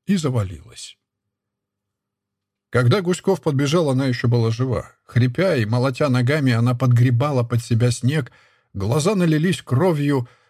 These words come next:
голова вскидывалась и падала. Он не добил её, как следовало бы, а стоял и смотрел, стараясь не пропустить ни одного движения. Как мучается подыхающее животное.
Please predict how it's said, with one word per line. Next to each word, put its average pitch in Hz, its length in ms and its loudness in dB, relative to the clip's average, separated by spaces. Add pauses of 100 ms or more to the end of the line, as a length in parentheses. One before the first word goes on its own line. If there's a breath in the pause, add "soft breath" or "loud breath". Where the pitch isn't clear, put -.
(140 loud breath)
голова 151 420 0
вскидывалась 135 760 -2
и 123 40 -6
падала. 101 580 -6 (920)
Он 131 280 2
не 123 120 4
добил 120 360 0
её, 90 260 -6
как - 180 -4
следовало 82 500 -4
бы, - 160 -16 (160)
а 98 140 -2
стоял 175 360 -2
и 170 40 0
смотрел, 151 480 -2
стараясь 135 480 -2
не 127 80 0
пропустить 123 600 -2
ни 120 140 0
одного 135 400 0
движения. 92 640 -4 (760)
Как 165 280 -2
мучается 175 640 -2
подыхающее 135 760 -2
животное. 110 640 -6